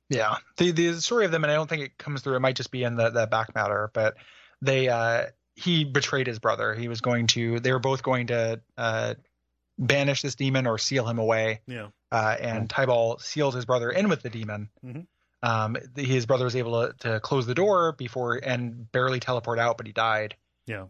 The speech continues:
Speaker 1: Uh, and it, Tybalt has been here scheming ever since, trying to figure out how to free this demon because he had been corrupted by, like, whispered secrets into his
Speaker 2: Yes.
Speaker 1: ear, temptations of power.
Speaker 2: Yeah. Uh, but now it is up to us to,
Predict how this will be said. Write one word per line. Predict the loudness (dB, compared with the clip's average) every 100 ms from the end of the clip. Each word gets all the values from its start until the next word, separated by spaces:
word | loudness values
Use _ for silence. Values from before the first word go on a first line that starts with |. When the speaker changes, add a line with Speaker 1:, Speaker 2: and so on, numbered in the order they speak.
| _
Speaker 1:
Uh, | -4 -2 -2
and | -2 -4 -4
it, | -6 -4
Tybalt | 0 0 0 -2
has | -2
been | -4
here | -2 -2 -2
scheming | 0 2 2 2
ever | 2 0
since, | -2 -4
trying | -2 -4
to | -2
figure | 2 2
out | 2
how | -2
to |
free | -2 -4
this | -4 -4
demon | -4 -2 -2
because | -2 -2
he | 0
had | 0
been | 0 0
corrupted | 0 0 0 -4 -6 -12 _ _ _
by, | -4 -2 -4 -2
like, | 0
whispered | 2 2 2 0 -2 -8 _
secrets | -4 -2 -2 -2 -2 -4 _ _ _
into | -4
his | -2
Speaker 2:
Yes. | 0
Speaker 1:
ear, | 0 -2 -8 _ _ _
temptations | 0 2 2 0 -2
of | -2
power. | -2 -2 -2 -6 _ _ -16
Speaker 2:
Yeah. | -14 -16 _ _ _ _ -20 -20 _ _
Uh, | -2 -2 -2
but | 0
now | 0 2
it | 2
is | 2
up | 0
to | 2 2
us | 2 0 -4 -4
to, | -2 0 2 0 0 -2